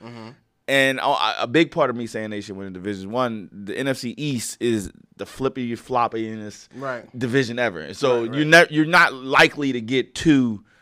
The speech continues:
Speaker 2: back to, so Dallas
Speaker 1: Yeah.
Speaker 2: won last year. Eagles
Speaker 1: Yeah.
Speaker 2: will probably win it this year.
Speaker 1: Right.
Speaker 2: Washington will not, maybe not win a game.
Speaker 1: <laughs>
Speaker 2: <laughs>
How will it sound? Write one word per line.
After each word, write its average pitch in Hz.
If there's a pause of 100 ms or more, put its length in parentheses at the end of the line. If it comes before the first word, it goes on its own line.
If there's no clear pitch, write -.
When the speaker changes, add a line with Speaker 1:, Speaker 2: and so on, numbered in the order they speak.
(400)
Speaker 2:
back 123
to, 110
so 127
Dallas 120
Speaker 1:
Yeah. 135
Speaker 2:
won 139
last 139
year. 123 (340)
Eagles 135
Speaker 1:
Yeah. 117
Speaker 2:
will 101
probably 117
win 113
it 101
this 113
year. 110
Speaker 1:
Right. 104 (240)
Speaker 2:
Washington 139
will 117
not, 123
maybe 123
not 123
win 120
a 110
game. 110
Speaker 1:
<laughs> -
Speaker 2:
<laughs> -